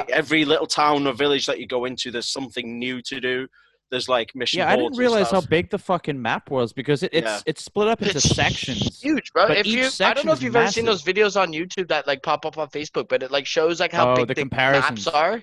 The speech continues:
Speaker 1: Yeah.
Speaker 2: Yeah,
Speaker 1: Dude,
Speaker 2: yeah,
Speaker 1: The
Speaker 2: yeah.
Speaker 1: Witcher Three is up there with, like, fucking, you know, uh, G T A Five and, uh,
Speaker 2: Yeah.
Speaker 1: what was the good one? Just Cause Three or something
Speaker 2: Yeah,
Speaker 1: like that.
Speaker 2: yeah, yeah,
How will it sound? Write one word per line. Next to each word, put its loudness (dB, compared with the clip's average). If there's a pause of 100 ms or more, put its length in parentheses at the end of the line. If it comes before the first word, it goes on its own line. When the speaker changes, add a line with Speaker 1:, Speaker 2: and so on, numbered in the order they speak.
Speaker 1:
Yeah. 2
Speaker 2:
Yeah, 2
Speaker 1:
Dude, -14
Speaker 2:
yeah, 2
Speaker 1:
The 2
Speaker 2:
yeah. 0
Speaker 1:
Witcher 2
Three 0
is 0
up 0
there 4
with, 0
like, 2
fucking, 0 (440)
you 2
know, 4
uh, 4
G -6
T -6
A 2
Five 2
and, 0
uh, 0
Speaker 2:
Yeah. -2
Speaker 1:
what -8
was -10
the -8
good -10
one? -8 (460)
Just -6
Cause 0
Three -12
or -10
something -4
Speaker 2:
Yeah, 4
Speaker 1:
like 2
that. 2
Speaker 2:
yeah, -4
yeah, -4